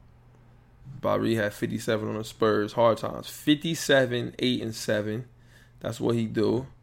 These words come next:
Come on, who wore number fifty-seven? Who wore fifty-seven? Who wore fifty-seven in the N B A?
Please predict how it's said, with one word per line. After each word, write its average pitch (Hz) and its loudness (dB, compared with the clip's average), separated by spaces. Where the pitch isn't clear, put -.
Come 160 2
on, 117 2
who 165 4
wore 160 8
number 127 4
fifty-seven? 120 0
Who 143 4
wore 135 2
fifty-seven? 120 -4
Who 143 2
wore 110 -2
fifty-seven 113 -4
in 107 -6
the 104 -6
N 104 -6
B 104 -6
A? - -8